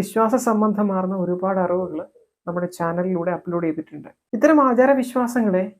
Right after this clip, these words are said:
ശരിയാം വിധം ആചരിക്കുന്നത് ഒരു വിധത്തിൽ അല്ലെങ്കിൽ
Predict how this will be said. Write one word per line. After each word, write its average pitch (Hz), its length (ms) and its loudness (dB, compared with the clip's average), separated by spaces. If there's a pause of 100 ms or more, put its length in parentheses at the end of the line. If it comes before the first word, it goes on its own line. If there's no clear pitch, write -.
(260)
ശരിയാം 214 460 0
വിധം 185 260 -2 (460)
ആചരിക്കുന്നത് 180 640 -2 (400)
ഒരു 175 180 6
വിധത്തിൽ 180 380 2
അല്ലെങ്കിൽ 185 300 0